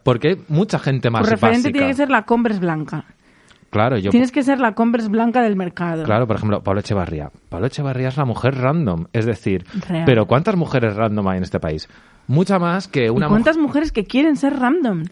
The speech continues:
Speaker 1: Claro, porque Bimbas Bosé, que en paz descanse, eh, para mí me parece lo puto más, eso sí que para mí es un referente.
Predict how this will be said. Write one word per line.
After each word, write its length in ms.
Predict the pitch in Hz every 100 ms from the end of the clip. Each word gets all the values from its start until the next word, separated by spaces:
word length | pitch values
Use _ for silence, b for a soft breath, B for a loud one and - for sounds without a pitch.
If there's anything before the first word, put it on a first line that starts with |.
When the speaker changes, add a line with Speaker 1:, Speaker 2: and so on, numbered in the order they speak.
| -
Speaker 1:
Claro, 340 | 98 92 131
porque 240 | 143 110
Bimbas 340 | 92 113 117 113
Bosé, 400 | 123 - 131 190 - _
que 80 | 107
en 60 |
paz 100 | 95
descanse, 400 | 101 - 110 160 - b b b b _
eh, 140 | - 87
para 160 | - 85
mí 100 | 90
me 80 |
parece 180 | 95 90
lo 80 | 92
puto 200 | 143 110
más, 200 | 135 165
eso 80 | 110
sí 100 | 117
que 60 | 110
para 120 | 120
mí 60 | 113
es 100 | 110
un 120 | 117
referente. 580 | 110 107 110 170 131